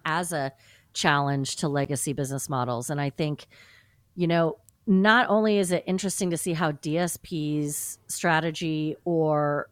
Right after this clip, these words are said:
a label or publisher strategy changes, it's also gonna be interesting to see how the creator strategy changes.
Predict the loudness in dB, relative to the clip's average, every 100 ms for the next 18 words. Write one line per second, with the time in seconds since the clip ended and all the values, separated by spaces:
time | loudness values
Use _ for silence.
0 | _ -6 -2 0 0 2 0 0 -2 -4
1 | -4 -4 -2 -2 -2 -2 -4 -4 -4 -4
2 | -4 -8 -10 -6 -6 -4 -4 -4 -6 -14
3 | -20 -20 _ _ -2 0 0 2 2 2
4 | 0 -2 0 2 2 -2 -4 -4 -4 -4
5 | -4 -4 -2 -2 -2 -4 -4 -6 -6 -4
6 | -2 0 0 -2 -4 -4 -4 -6 -10 -12
7 | -10 -8 -8 -8 -10 -10 -12